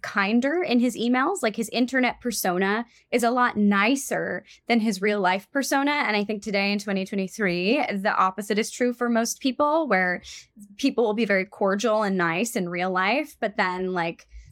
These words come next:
fucking, like, demolish you in the comments section or start trolling people or say things, like, make TikToks and say things that they would never say to a person's face, right? Or, or,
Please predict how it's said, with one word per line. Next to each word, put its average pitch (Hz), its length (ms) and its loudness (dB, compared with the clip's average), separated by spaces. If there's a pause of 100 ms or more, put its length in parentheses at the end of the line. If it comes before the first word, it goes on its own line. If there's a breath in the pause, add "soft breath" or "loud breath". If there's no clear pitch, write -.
(140)
fucking, 208 520 2
like, 175 240 -4
demolish 190 720 2
you 175 100 -2
in 165 60 -6
the 165 80 -6
comments 185 480 -2
section 165 400 -2
or 175 80 -4
start - 260 -4
trolling 196 460 2
people 175 580 0
or 196 140 2
say 226 320 0
things, 196 400 -2
like, 196 140 -4
make 208 180 -4
TikToks 202 540 -2
and 185 120 0
say 196 220 0
things 185 460 -4 (680 soft breath)
that 220 120 2
they 220 120 2
would 226 120 0
never 240 340 2
say 220 200 0
to 202 80 4
a 202 80 0
person's 190 480 -6
face, - 400 -4
right? 190 260 0
Or, 185 340 0
or, 185 360 -2